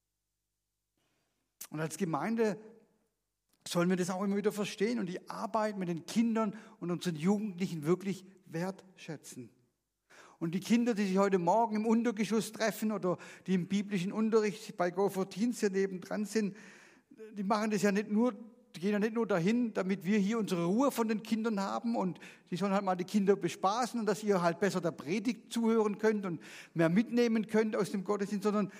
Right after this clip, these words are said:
das tun wir ja, um den Kindern Jesus nahezubringen, um ihnen zu helfen,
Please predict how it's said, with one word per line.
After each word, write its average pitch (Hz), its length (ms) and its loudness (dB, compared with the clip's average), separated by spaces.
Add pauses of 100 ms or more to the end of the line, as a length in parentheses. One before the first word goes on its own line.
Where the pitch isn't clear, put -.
(260)
das 185 160 -2
tun 233 200 -2
wir 240 120 2
ja, 226 200 2
um 202 200 -2 (360)
den 185 140 -4
Kindern 226 460 0
Jesus 202 560 -2
nahezubringen, 196 800 -4
um 196 100 -2
ihnen 208 360 -2
zu 202 100 -4
helfen, 196 580 -2